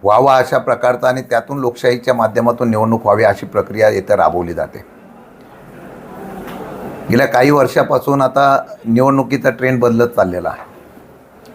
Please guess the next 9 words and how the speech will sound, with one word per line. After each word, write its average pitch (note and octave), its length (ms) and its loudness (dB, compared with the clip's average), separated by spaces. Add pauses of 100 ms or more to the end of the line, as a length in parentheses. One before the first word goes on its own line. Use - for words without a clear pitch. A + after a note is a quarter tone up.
(640)
आता C#3 560 2
मतदाराच्या C#3 1040 2 (100)
ईव्हीएम B2+ 300 2
मशीनपासून B2+ 760 -2 (880)
ते B2 40 0
मतदार B2 460 2
यादीपर्यंत C3 680 2
आता B2+ 240 2
प्रत्येकाच्या B2+ 800 0